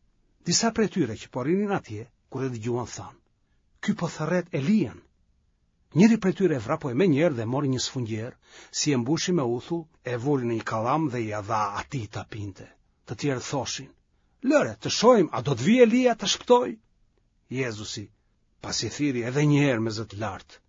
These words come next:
dha shpirt. Dhe ja, perdja e tempullit u qa më dysh nga maja deri në fund. Toka u lkund dhe gurët plasën. Varret u hapën dhe shumë trupa të shenjtërve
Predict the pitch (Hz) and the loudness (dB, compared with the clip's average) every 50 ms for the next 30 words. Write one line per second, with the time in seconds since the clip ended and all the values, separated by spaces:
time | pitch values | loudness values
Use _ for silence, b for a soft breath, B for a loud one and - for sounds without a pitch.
0 | _ _ _ _ _ _ _ _ _ _ - 95 - - - - - - - - | _ _ _ _ _ _ _ _ _ _ -18 -14 -10 -10 -10 -10 -12 -14 -20 -20
1 | - - _ _ _ _ _ _ _ _ _ _ _ _ _ _ _ _ _ _ | -20 -20 _ _ _ _ _ _ _ _ _ _ _ _ _ _ _ _ _ _
2 | _ _ _ _ 107 113 107 101 95 95 95 - _ _ _ _ _ _ _ _ | _ _ _ _ -6 -6 -6 -6 -8 -10 -12 -16 _ _ _ _ _ _ _ _
3 | _ _ _ - 135 139 143 143 135 123 120 127 113 110 - - 127 123 117 113 | _ _ _ -4 -2 0 0 0 -2 -2 -4 -4 -4 -4 -6 -6 -6 -6 -6 -6
4 | 117 113 110 107 - 110 104 - - 135 127 120 117 113 107 104 120 120 113 101 | -8 -10 -10 -10 -10 -10 -10 -8 -6 -4 -4 -4 -4 -6 -6 -4 -4 -4 -4 -4
5 | - - - - _ _ _ _ _ _ - - 107 101 98 87 98 104 104 104 | -6 -10 -12 -14 _ _ _ _ _ _ -10 -8 -6 -6 -6 -6 -4 -4 -6 -6
6 | 92 92 98 101 107 98 90 90 82 - - - 104 - - _ - - _ _ | -8 -10 -10 -10 -10 -10 -10 -12 -14 -16 -16 -20 -20 -20 -20 _ -20 -20 _ _
7 | _ _ _ _ _ _ _ - - 147 131 - 139 127 120 117 104 85 - - | _ _ _ _ _ _ _ -2 0 0 0 0 -2 -2 -2 -2 -4 -6 -6 -6
8 | 123 123 117 107 - - _ _ _ _ - 113 110 117 110 95 110 120 110 101 | -6 -6 -6 -8 -10 -16 _ _ _ _ -12 -8 -6 -6 -6 -4 -4 -6 -6 -6
9 | - - - - - - - - - - - - - _ _ _ _ _ _ _ | -10 -14 -12 -8 -4 -4 -4 -4 -4 -8 -10 -14 -20 _ _ _ _ _ _ _
10 | - 131 135 143 147 131 117 113 113 104 - 107 104 104 104 - - 113 107 B | -12 -6 0 2 4 4 4 2 -2 -6 -6 -6 -4 -4 -4 -6 -8 -10 -12 B
11 | B B B B B - 120 143 127 - - 180 160 - - - - 170 175 - | B B B B B -4 -2 -2 -2 0 0 0 0 0 -2 -2 2 2 2 2
12 | - 117 - - - 131 - - - 143 160 165 147 - 135 135 131 139 127 | 2 -4 -8 -6 -8 -6 -6 -4 -2 2 2 2 0 0 -4 -8 -8 -8 -10